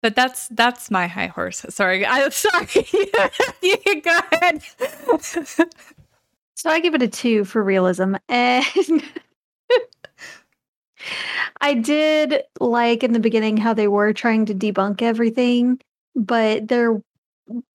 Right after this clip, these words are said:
Speaker 2: there wasn't really any of that in the next house,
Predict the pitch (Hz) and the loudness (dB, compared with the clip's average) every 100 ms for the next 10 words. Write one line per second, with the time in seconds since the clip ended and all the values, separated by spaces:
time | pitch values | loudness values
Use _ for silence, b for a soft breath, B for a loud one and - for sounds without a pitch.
0 | _ 269 240 277 370 - 285 262 220 233 | _ -2 0 0 0 0 0 0 0 2
1 | 240 220 202 180 180 - 254 233 226 214 | 2 0 0 2 2 -2 -2 0 0 0
2 | 208 - - 214 196 - - - - | -4 -6 -4 0 0 -2 -6 -8 -10